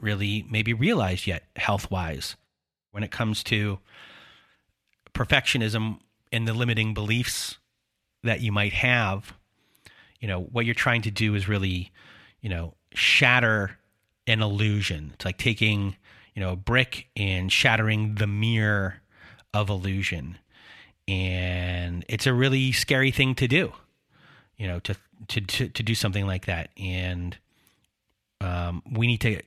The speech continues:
chip away at it and, and really not throw that brick at all at once. You need to kind of do this in a slower manner. Um, and I just think there's,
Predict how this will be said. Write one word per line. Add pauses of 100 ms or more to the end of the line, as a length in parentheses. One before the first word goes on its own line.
(120)
chip
away
at
it (320)
and,
and
really (380)
not
throw
that (520)
brick (220)
at (160)
all
at
once.
You
need
to
kind
of
do
this
in
a
slower (720)
manner. (1300)
Um, (120)
and
I
just
think
there's,